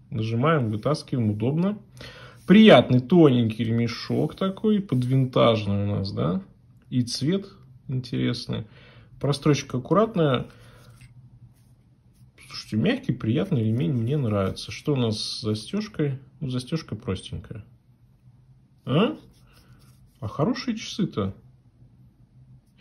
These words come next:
Очень даже аккуратно, симпатичные ушки какие коротенькие.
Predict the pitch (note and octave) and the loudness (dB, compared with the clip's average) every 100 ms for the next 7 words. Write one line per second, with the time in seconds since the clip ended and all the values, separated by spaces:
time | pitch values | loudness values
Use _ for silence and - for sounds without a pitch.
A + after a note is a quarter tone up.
0 | - - - - _ C3 D#3+ - D3+ C#3 | -20 -20 -20 -20 _ -4 -2 -2 0 0
1 | C#3+ C3 B2 - A#2+ C#3 C#3+ B2 - A2 | 0 0 -4 -2 0 0 0 -4 -4 -4
2 | G#2+ D#3 D3 C3 A#2+ E3+ - - B2+ B2 | -2 -2 -2 0 2 0 -4 -6 -4 -4
3 | B2 A#2 A#2 A#2+ A2+ A2+ G#2 - G#2+ G#2+ | -8 -4 -2 -2 -4 -4 -4 -6 -8 -8